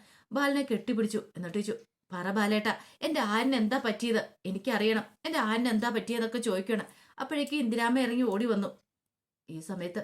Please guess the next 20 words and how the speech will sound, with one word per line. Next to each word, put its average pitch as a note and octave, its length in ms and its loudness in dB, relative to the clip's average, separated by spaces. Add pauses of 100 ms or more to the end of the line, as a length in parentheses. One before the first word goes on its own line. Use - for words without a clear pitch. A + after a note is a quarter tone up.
(580)
അച്യുതൻ D#3+ 360 -6
അലോകിനോട് F3+ 420 0
പറഞ്ഞു, G#3 280 0
"പോയി D3+ 240 0
പിടിക്കടാ" A3+ 480 0 (200)
എന്ന് C4+ 180 2
പറയണ. A3 320 2 (340)
അത് D#4+ 200 2
കേട്ട A#3+ 320 0
പാതി B3+ 240 2
കേൾക്കാത്ത A#3 480 0
പാതി A3+ 260 2 (880)
അലോകും F3+ 440 -2 (120)
അ-, F3 180 -6 (440)
അനന്തനും F3+ 420 -2
അച്യുതനും F#3 360 -2
എല്ലാരും F3+ 300 0
കൂടെ G#3+ 140 2
കൂടി G3+ 200 0
വന്നിട്ട് G#3 320 2